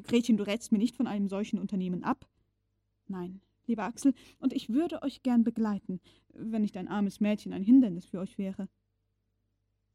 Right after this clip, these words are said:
"Ist das wirklich dein Ernst?" "Wirklich." "Ach, wir sind doch Frauen, junge Mädchen, weibliche Herzen stets unbegreiflich. Seid ihr nicht die schüchternsten Wesen,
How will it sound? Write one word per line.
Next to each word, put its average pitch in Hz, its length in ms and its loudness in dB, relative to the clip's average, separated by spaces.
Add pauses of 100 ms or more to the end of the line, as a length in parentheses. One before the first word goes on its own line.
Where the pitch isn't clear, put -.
"Ist - 160 -12
das 233 240 -12
wirklich 185 400 -6
dein 180 200 -8
Ernst?" 262 520 0 (920)
"Wirklich." - 500 -18 (1160)
"Ach, - 380 -2
wir 226 100 0
sind 220 180 2
doch 208 100 -2
Frauen, 226 540 8
junge 226 180 10
Mädchen, 214 560 6
weibliche 240 400 -2
Herzen 214 460 -2
stets - 420 -10
unbegreiflich. 214 720 -6 (640)
Seid 214 240 -4
ihr 214 80 -6
nicht 202 240 -4
die 175 80 -10
schüchternsten 208 720 -2
Wesen, 214 360 2